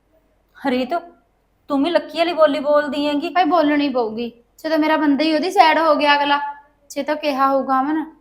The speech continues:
Speaker 2: ਤਾਂ ਹੀ ਆ ਗੱਲ ਹੋਈ ਆ। ਝੂਠ
Speaker 1: ਮੈਂ
Speaker 2: ਤਾਂ
Speaker 1: ਨਹੀਂ
Speaker 2: ਨਹੀਂ
Speaker 1: ਕਿਹਾ।
Speaker 2: ਬੋਲਦੀ ਉਹ।
Speaker 1: ਭੂਆ ਨੂੰ ਮੂੰਹ ਤੇ ਲਿਆਈ, ਜੇ ਮੈਂ ਭੂਆ ਕੋਲੇ ਕੋਈ ਗੱਲ ਕਰੀ ਹੋਵੇ।
Speaker 2: ਮੈਂ ਤਾਂ ਹੁਣ ਪਛਾ ਦਿੰਨੀ ਆ ਭੂਆ ਤੋਂ, ਮੈਂ ਕੀ ਡਰਦੀ ਆ? ਆਪਾਂ ਤਾਂ ਸੱਚ ਬੋਲਦੇ ਆ, ਚਾਹੇ
Speaker 1: ਤੇ ਫਿਰ
Speaker 2: ਗਰਦਨ
Speaker 1: ਤੂੰ
Speaker 2: ਲੈ
Speaker 1: ਲਿਆ
Speaker 2: ਲਈਏ।
Speaker 1: ਭੂਆ ਨੂੰ ਮੂੰਹ ਤੇ, ਮੈਂ ਕਿਹੜਾ ਭੂਆ ਕੋਲ ਕੋਈ ਗੱਲ ਕਰੀ ਆ?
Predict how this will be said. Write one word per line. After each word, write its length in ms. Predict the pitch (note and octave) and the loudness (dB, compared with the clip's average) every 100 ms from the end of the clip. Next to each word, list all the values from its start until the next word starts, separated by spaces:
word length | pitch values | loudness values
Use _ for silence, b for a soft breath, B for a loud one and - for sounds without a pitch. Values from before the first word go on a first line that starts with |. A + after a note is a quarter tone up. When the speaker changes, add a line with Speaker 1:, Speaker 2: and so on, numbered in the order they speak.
| _ - | _ -2
Speaker 2:
ਤਾਂ 200 | C4+ B3+ | 0 2
ਹੀ 120 | C4 | 0
ਆ 100 | C4 | 0
ਗੱਲ 200 | C#4 D#4 | 0 -2
ਹੋਈ 300 | D4+ C4+ B3 | -2 -2 -2
ਆ। 60 | C#4 | -6
ਝੂਠ 500 | C#4 _ _ - C4+ | -8 _ _ 0 6
Speaker 1:
ਮੈਂ 160 | C4 | 8
Speaker 2:
ਤਾਂ 80 | C4 | 8
Speaker 1:
ਨਹੀਂ 120 | D4+ | 4
Speaker 2:
ਨਹੀਂ 160 | F#4 F#4+ | 4 4
Speaker 1:
ਕਿਹਾ। 160 | E4+ A3+ | 4 2
Speaker 2:
ਬੋਲਦੀ 140 | D4 | 0
ਉਹ। 60 | C#4+ - _ _ | -6 -12 _ _
Speaker 1:
ਭੂਆ 220 | - E4+ C4+ | 2 4 6
ਨੂੰ 100 | C#4+ | 4
ਮੂੰਹ 180 | C#4 | 2
ਤੇ 120 | D4+ E4 | 2 4
ਲਿਆਈ, 420 | F#4+ E4+ C4 - - _ G#3+ | 4 2 0 -8 -18 _ -2
ਜੇ 100 | C4+ | 2
ਮੈਂ 120 | C#4 | 2
ਭੂਆ 220 | E4+ F4+ | 6 6
ਕੋਲੇ 180 | E4 C#4 | 8 4
ਕੋਈ 120 | E4 | 6
ਗੱਲ 260 | - C#4 C4+ | 6 6 6
ਕਰੀ 240 | C#4 C#4 | 4 6
ਹੋਵੇ। 340 | C4+ B3 B3+ - _ - C4+ | 4 4 0 -4 _ -10 2
Speaker 2:
ਮੈਂ 200 | D4+ D4 | 4 6
ਤਾਂ 100 | F4+ | 8
ਹੁਣ 180 | G4 F#4 | 6 4
ਪਛਾ 380 | G4 G4 F#4+ G4 | 6 10 10 8
ਦਿੰਨੀ 180 | G4 | 4
ਆ 40 | G4+ | 0
ਭੂਆ 220 | G#4+ A4+ | 2 2
ਤੋਂ, 100 | G#4+ | 4
ਮੈਂ 160 | F#4+ F4+ | 2 4
ਕੀ 80 | |
ਡਰਦੀ 440 | F#4 F4+ C#4+ E4 D#4+ | 4 2 2 -2 0
ਆ? 140 | C#4+ - - - | 0 -4 -16 -4
ਆਪਾਂ 240 | C#4+ D4 E4+ | 0 4 2
ਤਾਂ 100 | G4 | 6
ਸੱਚ 360 | F#4+ E4 - | 6 6 4
ਬੋਲਦੇ 420 | D#4+ E4 D4 C#4 | 2 4 4 2
ਆ, 100 | D4+ D4 - | 0 -2 -4
ਚਾਹੇ 140 | D#4+ D#4+ | -2 2
Speaker 1:
ਤੇ 100 | D#4 | 4
ਫਿਰ 120 | G#4 | 6
Speaker 2:
ਗਰਦਨ 120 | D4+ | 6
Speaker 1:
ਤੂੰ 100 | G#4+ | 6
Speaker 2:
ਲੈ 60 | F#4+ | 10
Speaker 1:
ਲਿਆ 160 | E4+ | 10
Speaker 2:
ਲਈਏ। 80 | F4 | 10
Speaker 1:
ਭੂਆ 140 | G#4 A4 | 8 6
ਨੂੰ 100 | F#4 | 6
ਮੂੰਹ 120 | F#4 | 2
ਤੇ, 140 | A4+ A4+ - - - | 2 0 -6 -16 -6
ਮੈਂ 200 | D#4 D4+ | -2 2
ਕਿਹੜਾ 160 | F4 F#4+ | 4 4
ਭੂਆ 220 | G4 G#4 | 8 8
ਕੋਲ 180 | F#4 E4 | 8 4
ਕੋਈ 120 | E4+ | 4
ਗੱਲ 240 | D4+ C#4+ | 4 4
ਕਰੀ 260 | D#4 D#4 | 4 4
ਆ? 40 | D4+ | 2